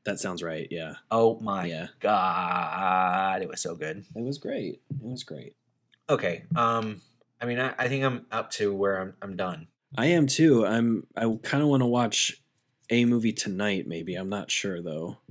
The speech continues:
Speaker 2: What should you watch? What, what are you gonna watch?
Speaker 1: So, I asked you this earlier. I have had The Ring and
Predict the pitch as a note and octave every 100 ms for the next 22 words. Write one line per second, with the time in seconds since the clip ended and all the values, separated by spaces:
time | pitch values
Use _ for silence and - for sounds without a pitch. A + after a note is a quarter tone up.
0 | - _ _ - E3 - A#2 A#2 G2+ E2
1 | - - - A#2 A#2+ - A2 A2+ A2 G#2+
2 | F#2+ - - - - - - C3+ C3+ -
3 | B2 C#3 D3 D#3 C3 A2+ A#2 C#3 A2 F#2+
4 | F#2+ G2+ F#2+ G2+ G2 F#2 - - G#2 G#2
5 | - G#2 G2 G2 F#2 - - - A2 G#2+
6 | G2+ A2 A2+ A#2 A2+ G2+ G2+ G2 G2 F#2+